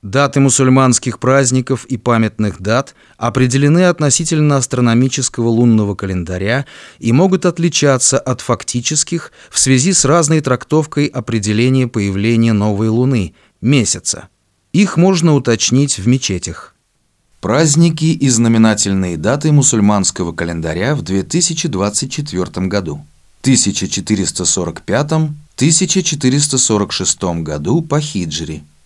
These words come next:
Двенадцатое января, Раджаб.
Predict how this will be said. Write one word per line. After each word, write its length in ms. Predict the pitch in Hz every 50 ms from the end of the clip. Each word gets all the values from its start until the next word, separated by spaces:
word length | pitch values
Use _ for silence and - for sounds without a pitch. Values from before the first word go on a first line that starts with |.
| _ _ _ _ _ _ _ _ _ _ _
Двенадцатое 680 | - - 101 135 156 156 123 101 - - - - 95 90
января, 580 | 87 90 87 82 85 85 85 82 80 80 73 - - - -
Раджаб. 560 | - 104 123 127 101 82 90 82 76 76